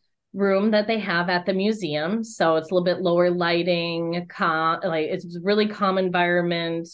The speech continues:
comfy furniture. And so we brought him into there. When we were in there, we, um, had his mom get her shot, so he was able to watch. Um, he was still nervous, um, and trying to escape the room.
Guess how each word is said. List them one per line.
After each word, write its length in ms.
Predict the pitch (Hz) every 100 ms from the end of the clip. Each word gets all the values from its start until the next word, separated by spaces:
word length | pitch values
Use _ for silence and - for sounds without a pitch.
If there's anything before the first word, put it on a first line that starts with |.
| -
comfy 400 | 196 180 180 175
furniture. 800 | 170 165 170 - 165 165 165 170 - - _
And 100 | 202
so 120 | 202
we 100 | 208
brought 260 | 208 185 180
him 180 | 233 226
into 280 | 226 226 226
there. 460 | 190 151 156 196 - _ _ _ -
When 420 | 214 202 202 196 220
we 160 | 214
were 120 | 202
in 300 | 190 196 190
there, 300 | 185 175 180
we, 580 | 196 202 185 180 - 101 _
um, 300 | 180 175 165
had 220 | 165 220
his 140 | 202 190
mom 280 | 165 165 180
get 180 | 180
her 260 | 175 175 170
shot, 420 | 175 277 302 330 -
so 240 | - 233
he 160 | 220 226
was 160 | 196 190
able 240 | 170 190
to 140 | 196
watch. 680 | 247 180 151 160 - - - -
Um, 360 | 185 165 160 160
he 180 | 170 220
was 200 | 196 190
still 260 | - 180
nervous, 720 | 214 208 185 180 180 208 - - - - _ _ _ 190
um, 600 | 180 170 165 165 170 -
and 220 | 220 202 185
trying 340 | 202 185 190
to 80 | 196
escape 420 | 190 - 175 170
the 120 | 185
room. 460 | 170 151 120 92